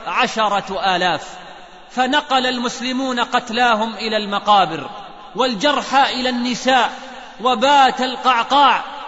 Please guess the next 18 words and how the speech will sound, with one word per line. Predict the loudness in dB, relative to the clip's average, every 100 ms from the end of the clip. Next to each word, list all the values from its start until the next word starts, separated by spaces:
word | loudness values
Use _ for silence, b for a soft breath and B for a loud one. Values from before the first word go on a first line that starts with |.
| -14 -6
ولم | 2 4 4 0
ينم | 0 2 2 0 -2
تلك | -2 -4 -2
الليلة، | -2 2 0 0 -2 -4 -16 -18 -16 -4
واستمر | -4 -4 -4 0 0 0 -2
القتال | -2 -6 -2 2 2 2 -2
حتى | -4 -4 -6
الصباح، | -6 -2 2 4 4 2 -4 -14 -16 -16 -18 -12 -4
وكان | -2 0 2 2 2 0
صليل | 0 0 2 2 0
الحديد | -2 -4 -2 2 4 4 0 -12 -16 -16 -14
فيها | -4 -2 0 2 2 2
كصوت | -2 -4 -6 -2 0 0 -2 -8
سوق | -8 -2 0 0
الحدادين. | -2 -4 -4 -2 0 0 0 -2 -4 -10 -16 -20 -20 -20 -10
ولم | 0 0 0 -2
ينم | 0 0 0 -4
سعد | -4 0 0 0 -2 -6